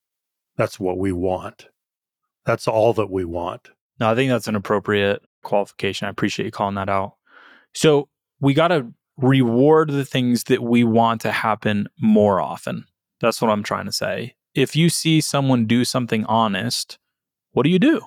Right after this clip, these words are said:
Speaker 2: You see someone go the extra mile, what do you do? Now, this is something that I've had to really learn and try to improve,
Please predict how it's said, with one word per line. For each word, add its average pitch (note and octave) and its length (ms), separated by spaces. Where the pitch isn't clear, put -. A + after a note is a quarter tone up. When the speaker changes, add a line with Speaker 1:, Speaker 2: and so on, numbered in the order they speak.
Speaker 2:
You D3 160
see E3+ 240
someone D3+ 360
go C#3+ 140
the C#3 160
extra - 300
mile, B2+ 360
what A#2 140
do A#2+ 60
you A#2 100
do? - 360
Now, C#3 300
this D#3+ 320
is G#3 100
something D3+ 400
that A#2 120
I've D3 320
had B2+ 240
to A2+ 100
really C3+ 500
learn B2 540
and A#2+ 140
try A#2+ 180
to A2+ 140
improve, G#2+ 500